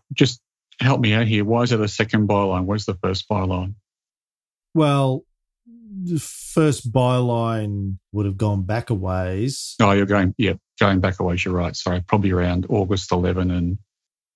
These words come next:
Speaker 1: uh, March sixteen something. Yeah, gotcha. Okay, yep.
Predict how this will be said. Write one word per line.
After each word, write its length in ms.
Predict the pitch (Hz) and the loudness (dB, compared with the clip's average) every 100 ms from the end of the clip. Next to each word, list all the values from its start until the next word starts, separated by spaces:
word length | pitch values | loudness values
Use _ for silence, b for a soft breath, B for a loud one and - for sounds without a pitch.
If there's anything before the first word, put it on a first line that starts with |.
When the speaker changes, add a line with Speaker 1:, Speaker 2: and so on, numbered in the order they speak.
| - | -2
Speaker 1:
uh, 420 | 104 92 90 90 | 2 2 2 0
March 440 | 90 92 90 95 - | 0 2 0 -2 -6
sixteen 420 | 101 - 98 95 | -8 -2 0 2
something. 300 | 92 87 92 | 0 0 -2
Yeah, 140 | 92 | -2
gotcha. 380 | 92 107 - 98 | 0 -2 -2 -2
Okay, 280 | 131 120 127 - | 0 0 -2 2
yep. 200 | 147 | 0